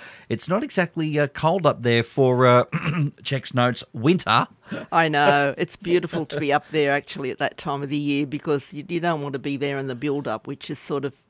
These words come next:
Speaker 2: October, November.
Speaker 1: Yeah,
Speaker 2: It's hellish.
Speaker 1: that H word, humidity,
Speaker 2: It, it's
Speaker 1: yeah.
Speaker 2: hellish. It's a hundred percent. It's just knocks you. I don't know how people, I mean, we love going up. Our friends live up there, but we never go up once
Speaker 1: Mm.
Speaker 2: and once only.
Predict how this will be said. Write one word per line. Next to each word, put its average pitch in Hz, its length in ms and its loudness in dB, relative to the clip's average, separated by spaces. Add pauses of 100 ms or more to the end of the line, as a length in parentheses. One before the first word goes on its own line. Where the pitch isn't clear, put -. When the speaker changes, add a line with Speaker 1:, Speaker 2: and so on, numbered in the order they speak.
(120)
Speaker 2:
October, 160 540 -8
November. 139 720 -6 (500)
Speaker 1:
Yeah, 92 240 -8
Speaker 2:
It's 90 160 -4
hellish. 135 380 -4
Speaker 1:
that 117 220 0
H 123 280 -2
word, 101 240 -2
humidity, 107 480 0
Speaker 2:
It, 98 60 0
it's 87 80 -4
Speaker 1:
yeah. 104 140 0
Speaker 2:
hellish. 143 440 -6
It's 175 120 -8
a 214 60 -6
hundred 220 380 -6
percent. - 400 -8
It's - 220 -14
just 175 340 -10
knocks 151 420 -8
you. 139 260 -8
I 151 80 -10
don't 165 140 -6
know 139 80 -8
how 139 100 -8
people, 139 380 -10
I - 40 -6
mean, 175 180 -4
we 196 100 -2
love 147 340 -4
going 127 360 -8
up. 120 120 -10
Our 120 120 -10
friends 131 340 -10
live 139 180 -6
up 135 200 -8
there, 123 180 -6
but 135 180 -8 (480)
we 165 140 -8
never 151 260 -2
go 120 240 -6
up - 220 -8
once 147 520 -4 (160)
Speaker 1:
Mm. 90 360 -8
Speaker 2:
and 156 160 -10
once 147 320 -8
only. 127 440 -8